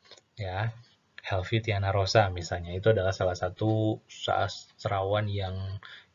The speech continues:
yang dianggap sebagai, eh, sastrawan yang bisa merepresentasikan sastra Indonesia misalnya, kan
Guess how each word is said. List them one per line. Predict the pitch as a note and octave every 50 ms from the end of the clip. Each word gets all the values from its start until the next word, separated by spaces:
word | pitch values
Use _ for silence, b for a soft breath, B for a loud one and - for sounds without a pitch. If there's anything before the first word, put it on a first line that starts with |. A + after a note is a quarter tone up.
| _
yang | A2+ G#2+ G2+ G#2 G#2+
dianggap | A2+ B2+ - B2 C#3 D#3 D3 B2 G2+ - -
sebagai, | - - - - G#2+ F#2+ F#2 F#2+ G#2 G#2+ G#2 G#2 G#2 G#2+ G#2+ G#2+
eh, | G#2+ G#2 - - - G2 F#2+ F#2 F#2 F2+ F2+ F#2+ F#2+ - _ _ _ _ _ _ - B B B B B B B B B B _ _ _ _ _
sastrawan | - - - G#2+ - - G#2+ G2+ G2 F#2+ G2+ G#2 G#2 G#2+
yang | G#2 G2+ G2
bisa | G2 G2 - G#2+
merepresentasikan | G#2 G2+ G2 G2 - - F#2 - G2+ G2 - F#2+ F#2 - - - - G#2 G#2+
sastra | G#2 - F#2+ - - F2+
Indonesia | F2 E2+ F2+ F2+ F#2+ F#2+ - B2 A2 F#2+ F2+
misalnya, | F2 E2+ D#2+ - G2 F#2+ F#2 G2+ G#2 G2+ F#2+ F2+ E2+ D#2+ - -
kan | _ - G2